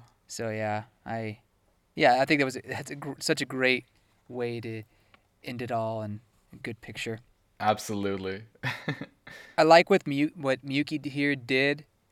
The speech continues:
Speaker 1: where he just, you know, he created a group, um,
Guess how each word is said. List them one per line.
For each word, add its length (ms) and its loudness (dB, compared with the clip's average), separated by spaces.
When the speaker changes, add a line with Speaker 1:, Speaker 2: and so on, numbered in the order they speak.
Speaker 1:
where 160 -4
he 140 -6
just, 360 -4
you 80 -8
know, 80 -6
he 140 -8
created 380 2
a 60 -2
group, 440 -4
um, 460 -6